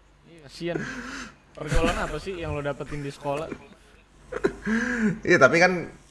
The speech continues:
Speaker 2: ya, namanya juga, ya kan yang diomongin juga game-game juga gitu.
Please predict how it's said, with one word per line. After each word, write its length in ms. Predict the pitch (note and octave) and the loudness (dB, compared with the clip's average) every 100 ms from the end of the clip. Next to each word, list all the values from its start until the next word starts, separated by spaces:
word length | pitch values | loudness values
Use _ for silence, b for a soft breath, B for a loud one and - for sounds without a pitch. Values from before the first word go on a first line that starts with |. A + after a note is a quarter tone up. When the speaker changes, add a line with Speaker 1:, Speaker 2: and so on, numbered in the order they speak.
| - - - - | -20 -20 -18 2
Speaker 2:
ya, 400 | C#3 A#2 - - - - - - | 6 6 4 -6 -16 -20 -20 -6
namanya 200 | A#2+ A#2+ D#3+ | 0 2 4
juga, 120 | C#3+ | 4
ya 160 | - C#3 | 6 6
kan 160 | F#3+ G#3+ | 8 6
yang 160 | D#3 | 8
diomongin 320 | C#3 C#3 F#3+ C#4+ | 8 8 6 6
juga 160 | F#3 C3+ | 6 6
game-game 320 | A#2+ A#2 A#2 | 4 0 0
juga 320 | D3 A3+ F3+ | 4 6 6
gitu. 480 | C#3+ A#2+ B2 D3 G3+ | 4 0 0 0 0